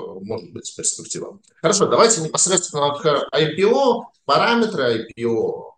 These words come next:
какая капитализация компании будет, а, при ай пи о, а какой фрифлот вы рассчитываете выпустить, какой будет диапазон, а, цены размещения, ну и, соответственно, диапазон капитализации,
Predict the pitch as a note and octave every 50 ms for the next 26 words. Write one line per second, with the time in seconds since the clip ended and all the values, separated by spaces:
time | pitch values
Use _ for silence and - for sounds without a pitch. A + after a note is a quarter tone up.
0 | - - A#2+ - - D#3 D#3+ - - - D3+ - D#3+ - - D#3 D3 D#3+ D3+ G3+
1 | G#3+ G#3+ G#3+ - - - C#3 B2+ A#2+ - A#2 A2 A2 A2 - G#2 G2+ F#2+ F2 D#2
2 | D2+ - D#2+ D#2+ - F2 F2+ - D#2+ D2 _ _ _ _ _ _ - _ _ _
3 | - - G2 F#2+ F#2 F2+ F2+ - - A#2 G#2+ G2 F#2+ F#2 F#2 F#2 - F#2+ F#2+ F#2
4 | E2 D2+ - - - _ _ _ _ - - A#2 - D#3+ - C3 A#2+ - F3 E3+
5 | E3 E3+ D#3+ D#3 D3+ D3+ - D#3+ D#3+ D#3 D3+ D3+ D3+ - D3+ D3 C3 B2+ B2+ C#3
6 | C#3 C#3 C#3+ C#3+ C#3 C3 B2 B2 B2 A#2+ B2+ B2+ - - D#3 D3 C#3+ D3 C3 C3
7 | B2+ B2 B2 A#2+ A#2+ - - B2 B2 B2 A#2+ A#2+ A#2 B2+ D3 C#3 - C3 A#2+ A#2+
8 | - - - - B2+ B2 A#2+ - - - A2+ A2 - B2+ A#2+ A2 A#2 A#2+ B2 A#2+
9 | A#2 A2+ A2+ - - - A2 G2+ - B2 A#2+ A2+ - - A#2 A2+ A2 - A#2+ B2+
10 | C3 B2+ B2 A#2 A2+ A2 A2 G#2+ G#2+ G#2 G2+ G2 G2 F#2+ F#2 F#2 F2+ F2 E2+ D#2+
11 | D2+ E2 F2+ F2 D#2+ - - - A#2+ B2 B2+ B2+ A#2+ D3+ - - - B2+ C3 B2
12 | - - G3 G#3+ A3+ A3+ G3 D3 A2 F2 E2+ F#2+ - A2 G2 F2+ - F#2+ F#2 F#2+
13 | G2+ F#2+ - - G2 F#2 E2 F2+ G2+ F#2+ F#2+ - G2 F#2 G2 G2 F#2+ F#2+ - -
14 | - F#2+ - - G2+ G2 G2+ G2 G#2 F#2+ F2+ - - - - F2 E2 D#2+ E2 E2
15 | D#2 C#2+